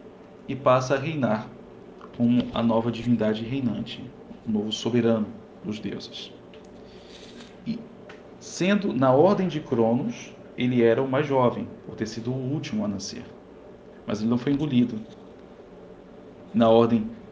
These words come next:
do seu próprio império, ele é o primeiro, ele é o mais velho. E, é, toda a ordem foi invertida, de modo que a própria Hestia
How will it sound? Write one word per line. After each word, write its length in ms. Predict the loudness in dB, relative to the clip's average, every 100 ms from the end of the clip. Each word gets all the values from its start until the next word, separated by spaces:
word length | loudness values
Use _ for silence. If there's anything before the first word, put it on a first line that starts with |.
| -14
do 200 | -8 -6
seu 360 | 0 4 4
próprio 460 | 4 4 4 4 -2
império, 580 | -2 0 2 4 2 -2 -8 -18 -18 -18 -18 -18 -20 -20 -20 -10 0
ele 180 | 4
é 40 | 4
o 40 |
primeiro, 460 | 2 0 2 2 2
ele 80 | 2
é 20 |
o 40 |
mais 160 | 0 0
velho. 320 | -2 -2 -4
E, 240 | -8 -8 -6
é, 400 | -4 -4 -6 -16 -20 0
toda 260 | 6 8 8
a 60 |
ordem 280 | 6 4 0
foi 140 | -4
invertida, 520 | -4 -4 -4 -4 -2 -2
de 100 | 0
modo 240 | 0 0
que 260 | -2 -6 -6 -10 -20 -16
a 100 | -8
própria 600 | -6 -2 -2 0 2 0 0
Hestia 640 | 2 2 0 -4 -2 -2